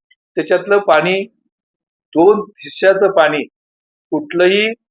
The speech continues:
वापर न होता आपल्या हक्काचं पाणी का जातंय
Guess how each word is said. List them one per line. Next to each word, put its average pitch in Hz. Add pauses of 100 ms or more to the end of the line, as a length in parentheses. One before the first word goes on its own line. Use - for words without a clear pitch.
(300)
वापर 147
न 160
होता 156 (800)
आपल्या 196
हक्काचं 175
पाणी 147 (220)
का 185
जातंय 143